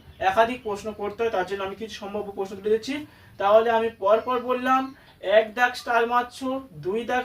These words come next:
স্টার মারছো, তিন দাগ, চার দাগ, পাঁচ দাগ, ছয় দাগ, সাত দাগ, আট দাগ, আটটা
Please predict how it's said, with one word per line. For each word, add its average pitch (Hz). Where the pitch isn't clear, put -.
স্টার 254
মারছো, 247
তিন 202
দাগ, 247
চার 214
দাগ, 240
পাঁচ 202
দাগ, 233
ছয় 202
দাগ, 226
সাত 202
দাগ, 240
আট 208
দাগ, 131
আটটা 214